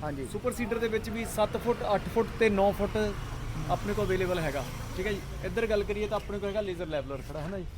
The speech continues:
Speaker 1: ਹਾਂਜੀ।
Speaker 2: ਤੇ ਇਹ ਆਪਣੇ ਕੋਲ ਇਸ ਟਾਈਮ ਸੱਤ ਫੁੱਟ ਖੜਾ ਹੈਗਾ।
Speaker 1: ਅੱਛਾ ਭਾਜੀ, ਇਹ ਮਸ਼ੀਨਾਂ ਦੇ ਕੀ ਕੀ ਕੰਮ ਆ?
Speaker 2: ਭਾਜੀ, ਇਹ ਖੇਤੀ ਦੇ ਵਿੱਚ ਆਪਾਂ ਜਦੋਂ ਵੀ
Speaker 1: ਹੂੰ।
Speaker 2: ਬਿਜਾਈ ਕਰਦੇ ਆ, ਹਨਾ,
Speaker 1: ਹੂੰ।
Speaker 2: ਬਿਜਾਈ ਦੇ ਵਿੱਚ ਇਹ ਸਾਰੇ ਆਪਣੇ ਔਜ਼ਾਰ ਕੰਮ ਆਉਂਦੇ ਆ।
Speaker 1: ਅੱਛਾ।
Speaker 2: ਠੀਕ ਹੈ ਜੀ?
Speaker 1: ਠੀਕ ਹੈ।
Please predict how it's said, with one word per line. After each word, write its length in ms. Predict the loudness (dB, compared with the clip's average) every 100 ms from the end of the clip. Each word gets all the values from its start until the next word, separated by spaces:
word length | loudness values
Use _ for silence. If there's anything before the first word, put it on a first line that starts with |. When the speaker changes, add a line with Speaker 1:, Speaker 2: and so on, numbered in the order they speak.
| -6
Speaker 1:
ਹਾਂਜੀ। 300 | -4 -4 -2
Speaker 2:
ਤੇ 160 | 0 4
ਇਹ 120 | 4
ਆਪਣੇ 220 | 4 2
ਕੋਲ 120 | 2 2
ਇਸ 100 | 2
ਟਾਈਮ 180 | 0 0
ਸੱਤ 180 | -2 -2
ਫੁੱਟ 260 | -4 -4 0
ਖੜਾ 200 | 2 2
ਹੈਗਾ। 200 | -2 -4 -2
Speaker 1:
ਅੱਛਾ 140 | -2
ਭਾਜੀ, 220 | 2 2 2
ਇਹ 140 | 2
ਮਸ਼ੀਨਾਂ 400 | 2 4 4 6
ਦੇ 80 | 4
ਕੀ 200 | 8 6
ਕੀ 160 | 6
ਕੰਮ 280 | 4 4 2
ਆ? 80 | -4 -6 -8 -8 -8 -8 -10 -10 -2 2
Speaker 2:
ਭਾਜੀ, 160 | 6
ਇਹ 180 | 8 8 6
ਖੇਤੀ 320 | 4 4 6
ਦੇ 100 | 6
ਵਿੱਚ 200 | 6 6
ਆਪਾਂ 220 | 4 6 4
ਜਦੋਂ 260 | 8 8
ਵੀ 220 | 8 2 0 -6 -4
Speaker 1:
ਹੂੰ। 200 | -4 -4 -6 0
Speaker 2:
ਬਿਜਾਈ 400 | 6 10 10 8 0 2
ਕਰਦੇ 300 | 4 6 4
ਆ, 100 | 4
ਹਨਾ, 120 | 2
Speaker 1:
ਹੂੰ। 180 | 2 0
Speaker 2:
ਬਿਜਾਈ 380 | 2 8 8 10
ਦੇ 80 | 8
ਵਿੱਚ 200 | 8 4
ਇਹ 80 |
ਸਾਰੇ 360 | 4 6 6 4 0 -6 -6 -2 -2
ਆਪਣੇ 220 | 2 4
ਔਜ਼ਾਰ 340 | 6 6 6 0 -4 -2
ਕੰਮ 180 | 0 0
ਆਉਂਦੇ 260 | 0 -2
ਆ। 40 | -2 -2 -2
Speaker 1:
ਅੱਛਾ। 320 | -2 -2 -2 -4 -6
Speaker 2:
ਠੀਕ 140 | -2 -2
ਹੈ 60 |
ਜੀ? 60 | -2
Speaker 1:
ਠੀਕ 60 |
ਹੈ। 100 | -2